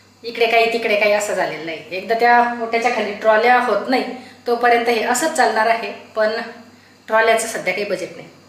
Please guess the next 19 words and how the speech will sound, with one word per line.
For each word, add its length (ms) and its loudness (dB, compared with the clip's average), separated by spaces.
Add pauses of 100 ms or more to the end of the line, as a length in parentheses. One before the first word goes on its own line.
त्याच्यामुळे 340 -6
त्या 140 -4
काही 160 -4 (400)
करणार 240 0
नाही, 120 -6
पण 100 -6
होईल 300 2
हळूहळू 420 2
सवय 520 -6
याची 180 -8
पण. 140 -10 (680)
तर, 200 -2
अ, 300 -2 (1080)
संध्याकाळ 400 0
झाली, 200 4
आता 140 -2
दिवाबत्ती 520 -2
वगैरे 300 -4
झाली, 280 -10